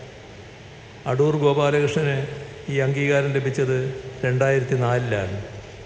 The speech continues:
ഇരുപത് വർഷത്തിന് ശേഷമാണ് ഈ അംഗീകാരം മലയാളത്തെ തേടിയെത്തുന്നത്. സത്യജിത് റായ്,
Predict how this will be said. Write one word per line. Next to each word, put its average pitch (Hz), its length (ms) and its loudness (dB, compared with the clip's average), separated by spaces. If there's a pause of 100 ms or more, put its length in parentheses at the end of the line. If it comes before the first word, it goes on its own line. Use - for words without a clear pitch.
(1400)
ഇരുപത് 151 340 2
വർഷത്തിന് 147 500 0
ശേഷമാണ് 139 540 0 (800)
ഈ - 20 -2 (120)
അംഗീകാരം 131 560 2 (1160)
മലയാളത്തെ 135 600 4 (340)
തേടിയെത്തുന്നത്. 120 760 2 (1800)
സത്യജിത് 147 500 -2
റായ്, 147 280 2